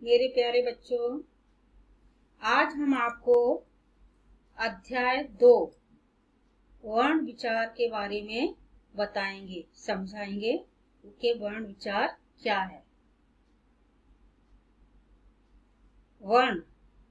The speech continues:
वर्ण वह ध्वनि है जिसके और खंड नहीं किए जा सकते, यानी कि इसके और टुकड़े नहीं किए जा सकते। वर्ण के हम कोई टुकड़ा और नहीं कर सकते।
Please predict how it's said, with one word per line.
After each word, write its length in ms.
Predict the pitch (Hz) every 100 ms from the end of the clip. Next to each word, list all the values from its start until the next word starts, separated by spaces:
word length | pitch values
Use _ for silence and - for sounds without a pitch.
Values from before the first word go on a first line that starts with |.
| _ _ _ _
वर्ण 460 | 190 196 262 339 359
वह 200 | 277 311
ध्वनि 420 | 277 254 262 294
है 380 | 285 262 262 320 - - _ _ _ _ _ -
जिसके 560 | 240 254 - 311 320 294
और 560 | - 226 247 269 - _
खंड 340 | 240 240 269 269 -
नहीं 380 | 208 196 254 294
किए 460 | 294 226 233 247 247
जा 200 | 202 202
सकते, 680 | 208 208 - 220 208 165 - - - _ - 202
यानी 320 | 208 208 240
कि 160 | 294
इसके 320 | 269 - 269 294
और 520 | - 220 240 269 -
टुकड़े 400 | 240 240 247 285
नहीं 360 | 247 202 226 269
किए 340 | 262 240 226
जा 140 | 220
सकते। 580 | 202 196 - 202 175 - - _ _ 190
वर्ण 280 | 208 220
के 160 | 233 262
हम 160 | 247 254
कोई 500 | 254 226 277 381 -
टुकड़ा 280 | 240 233 247
और 280 | 220 226
नहीं 300 | 226 214 214
कर 160 | 247 220
सकते। 600 | - 226 _ 233 247 -